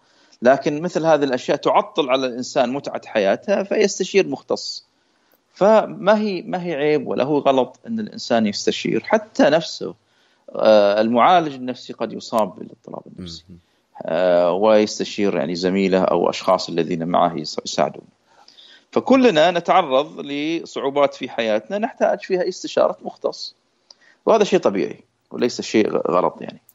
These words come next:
Speaker 2: وه-، واحدة برضو من الأشياء اللي، آه، الشخص نفسه لما يكون عايش فترة طويلة مع هذا ال-، مع هذه المشكلة اللي، آه، راح يستشير فيها، إنه ال-، ال-، القضية هذه تتعدل أو المشكلة هذه تنحل،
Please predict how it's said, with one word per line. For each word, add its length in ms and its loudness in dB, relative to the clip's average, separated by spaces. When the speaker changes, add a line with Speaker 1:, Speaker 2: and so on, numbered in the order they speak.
Speaker 2:
وه-، 320 6
واحدة 320 4
برضو 280 2
من 140 -2
الأشياء 520 0
اللي، 600 0
آه، 240 -6
الشخص 640 -2
نفسه 360 -4
لما 440 -4
يكون 500 -2
عايش 640 2
فترة 380 0
طويلة 440 4
مع 180 -2
هذا 340 -2
ال-، 400 -4
مع 200 0
هذه 140 -2
المشكلة 460 -8
اللي، 360 -10
آه، 220 -8
راح 260 2
يستشير 520 -2
فيها، 460 -10
إنه 160 0
ال-، 320 0
ال-، 340 0
القضية 600 6
هذه 140 2
تتعدل 580 -2
أو 180 -2
المشكلة 720 -4
هذه 100 -2
تنحل، 500 -4